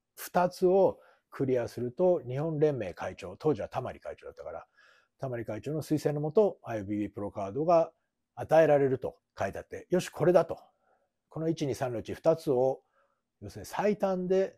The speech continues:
可能に最短で達成できるコンテストに出るということで、なので、まあ、一つ目、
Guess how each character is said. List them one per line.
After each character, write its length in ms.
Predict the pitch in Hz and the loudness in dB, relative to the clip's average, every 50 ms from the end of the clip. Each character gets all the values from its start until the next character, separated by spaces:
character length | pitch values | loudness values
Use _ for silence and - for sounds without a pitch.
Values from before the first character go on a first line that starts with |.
| _ _ | _ _
可 160 | - - 139 | -2 0 0
能 160 | 143 139 135 | 2 0 -2
に 100 | 135 127 | -2 -4
最 240 | - - 165 180 180 | 2 4 4 4 6
短 220 | - 185 180 175 175 | 6 4 2 4 2
で 100 | 196 190 | 0 0
達 280 | 190 135 147 143 - | 2 2 0 0 2
成 140 | - 151 147 | 0 0 2
で 120 | 131 139 139 | 2 2 2
き 100 | 139 180 | 2 0
る 100 | 180 - | 0 0
コ 180 | - - 131 | -4 -6 -8
ン 60 | 123 | -8
テ 120 | - - - | -8 -10 -14
ス 140 | - - 82 | -14 -16 -16
ト 60 | 85 | -16
に 80 | 87 | -12
出 100 | 85 98 | -12 -10
る 100 | 92 87 | -12 -12
と 80 | - - | -12 -14
い 80 | 80 82 | -14 -14
う 60 | 82 | -14
こ 100 | 85 - | -16 -16
と 120 | - 98 | -16 -14
で、 220 | 92 101 90 78 - _ _ _ _ _ - | -12 -12 -12 -12 -14 _ _ _ _ _ -6
な 140 | 170 190 | -4 0
の 80 | 180 156 | 0 0
で、 100 | 113 104 | 0 -2
ま 120 | 113 120 | -4 -6
あ、 20 | 107 | -8
一 240 | - - - 220 233 | -6 -2 -2 -2 -2
つ 140 | - - | -2 -2
目、 260 | 220 208 196 202 202 | 2 4 4 4 2